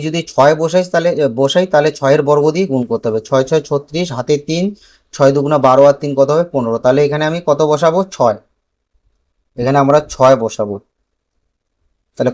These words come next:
কত পেলাম আমি, দুইশো ছাপ্পান্নর বর্গমূল পেলাম আমি ষোলো। তাহলে এইভাবে লিখব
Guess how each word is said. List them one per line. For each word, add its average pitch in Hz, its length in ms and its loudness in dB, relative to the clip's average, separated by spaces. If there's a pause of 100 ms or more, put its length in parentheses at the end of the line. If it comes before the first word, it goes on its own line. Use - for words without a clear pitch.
কত 135 140 4 (140)
পেলাম 170 280 2
আমি, 180 100 -2 (120)
দুইশো 143 200 -4 (100)
ছাপ্পান্নর 156 540 -2
বর্গমূল 156 520 0
পেলাম 160 280 4
আমি 180 100 -2 (120)
ষোলো। 135 240 -2 (220)
তাহলে 123 200 -4
এইভাবে 143 340 2
লিখব 120 180 -4